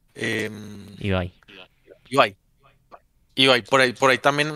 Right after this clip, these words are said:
Speaker 1: hace, hace un tiempo vi un video de Ibai diciendo como, "Ibai, yo, yo soy hincha de Nacional", diciendo así. Eh, y, y, y está bien, o sea, que ha-, que hagan lo que... Lo, o sea,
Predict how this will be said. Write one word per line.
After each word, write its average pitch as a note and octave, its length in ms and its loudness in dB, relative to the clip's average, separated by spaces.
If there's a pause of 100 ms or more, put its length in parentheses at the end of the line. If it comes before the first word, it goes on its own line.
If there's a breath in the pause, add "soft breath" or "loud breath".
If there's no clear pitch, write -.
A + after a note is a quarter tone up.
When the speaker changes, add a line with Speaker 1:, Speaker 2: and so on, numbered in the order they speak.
Speaker 1:
hace, C#3+ 300 2
hace C#3 200 2
un C#3+ 80 -8
tiempo D3+ 320 0
vi D3 60 2
un D3 120 -4
video D3+ 220 4
de D#3 60 6
Ibai B2 180 4
diciendo C3+ 340 -2
como, A#2+ 260 -6
"Ibai, B2 280 0
yo, G2 180 -12
yo G#2+ 200 -6
soy B2 180 -2
hincha C3 180 2
de C#3+ 80 2
Nacional", G#2+ 420 2 (360 loud breath)
diciendo G#2+ 420 0
así. G#2+ 260 2 (760 soft breath)
Eh, G#2+ 280 -2
y, B2 120 -4 (180)
y, C3+ 80 -8
y C#3+ 140 0
está A#2 200 2
bien, D#3+ 360 2
o A#2+ 60 -2
sea, A2 360 4 (520)
que G2 100 -8
ha-, G2+ 120 0
que - 240 -6
hagan F#2+ 240 -4
lo A#2+ 100 -10
que... - 180 -4 (320)
Lo, A2+ 80 -12
o - 480 -14
sea, A#2+ 240 -2